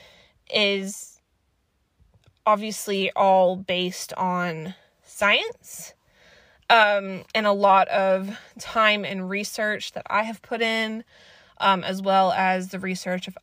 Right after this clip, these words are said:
others that I have found. Um, a lot of this stuff, uh, the, the ideas have been in different articles, and I'll give you guys those articles to go look for yourself,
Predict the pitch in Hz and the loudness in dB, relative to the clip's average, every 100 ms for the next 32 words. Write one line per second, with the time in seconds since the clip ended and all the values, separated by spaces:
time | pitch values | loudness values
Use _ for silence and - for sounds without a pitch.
0 | - 202 196 190 190 - 196 185 175 175 | 0 2 4 2 0 -6 -8 -6 -4 -6
1 | 180 - 208 208 208 208 220 226 - _ | -12 -6 0 2 2 0 -2 -8 -12 _
2 | _ _ _ _ _ _ _ _ _ _ | _ _ _ _ _ _ _ _ _ _
3 | _ _ - 214 202 185 - - - _ | _ _ 0 2 2 0 -6 -12 -18 _
4 | _ _ - 214 208 220 240 269 254 254 | _ _ 4 4 8 8 8 4 4 4
5 | - - 208 220 240 - - - 185 175 | 4 4 6 6 2 -10 -6 0 2 2
6 | 143 98 64 _ _ _ _ 196 185 196 | -2 -6 -16 _ _ _ _ -14 -10 2
7 | 196 131 - 196 214 208 202 196 202 214 | 4 4 -4 -6 0 2 2 0 -2 0
8 | 214 202 - - 202 196 202 202 202 196 | 2 0 -6 -4 -4 -2 0 0 0 -4
9 | 190 196 190 226 233 226 226 220 185 175 | -8 -10 0 2 2 0 0 -2 -8 -10
10 | 214 196 196 190 180 190 190 - 208 208 | -10 -10 -4 -2 -2 -4 -6 -2 2 2
11 | 202 196 185 185 - 196 185 185 185 - | -2 -6 -6 -8 -12 -6 -2 -2 -2 -8
12 | - - - - 247 233 233 226 - | -14 -14 -14 0 4 4 4 -2 -14